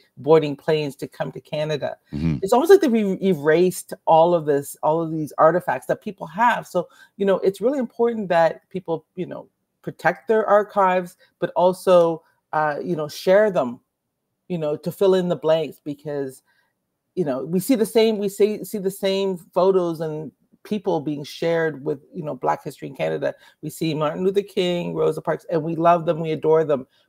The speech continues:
Speaker 1: but we don't hear or see any of the artifacts from Black Canadians,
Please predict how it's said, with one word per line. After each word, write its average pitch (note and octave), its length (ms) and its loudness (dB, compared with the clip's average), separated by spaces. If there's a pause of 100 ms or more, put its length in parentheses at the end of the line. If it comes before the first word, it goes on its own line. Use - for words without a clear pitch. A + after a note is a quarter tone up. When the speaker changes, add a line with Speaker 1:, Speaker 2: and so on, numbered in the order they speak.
Speaker 1:
but D#3+ 80 0
we D#3+ 80 2
don't D#3+ 380 -2
hear F3 720 0
or C#3 220 2
see F3 580 -6
any F3 240 -2
of D#3 80 -4
the D3 120 -2
artifacts C#3 520 -2
from B2+ 180 -6
Black B2+ 380 -2
Canadians, B2+ 720 -12